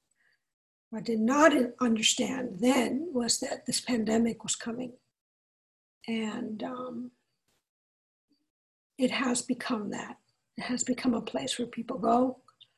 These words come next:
and sit, or they'll bring their children or,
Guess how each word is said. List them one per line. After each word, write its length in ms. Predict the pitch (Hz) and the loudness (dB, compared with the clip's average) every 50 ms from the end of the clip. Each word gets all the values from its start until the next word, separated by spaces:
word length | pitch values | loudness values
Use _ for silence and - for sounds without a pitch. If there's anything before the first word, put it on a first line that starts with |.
| _ _ _ _ _ _ _ _ _ _ _ _ _ _ _ _ _ _ _ - | _ _ _ _ _ _ _ _ _ _ _ _ _ _ _ _ _ _ _ -8
and 160 | 220 208 202 | -6 -2 2
sit, 640 | - - - 254 226 226 - - - - - - - - _ _ _ _ _ _ _ _ _ _ _ _ _ _ | 2 4 4 4 2 2 0 0 -4 -6 -6 -6 -6 -12 _ _ _ _ _ _ _ _ _ _ _ _ _ _
or 120 | 220 220 | -4 -2
they'll 180 | 185 226 214 202 | -2 -2 -2 -4
bring 340 | 185 170 220 226 226 226 | -6 -2 0 2 2 2
their 140 | 220 - 247 | 2 0 -2
children 640 | - - - 262 269 247 220 262 254 254 254 254 - | -4 -4 -2 2 2 2 4 6 6 6 6 4 0
or, 280 | - 220 208 202 202 - | -4 -4 -4 -4 -6 -8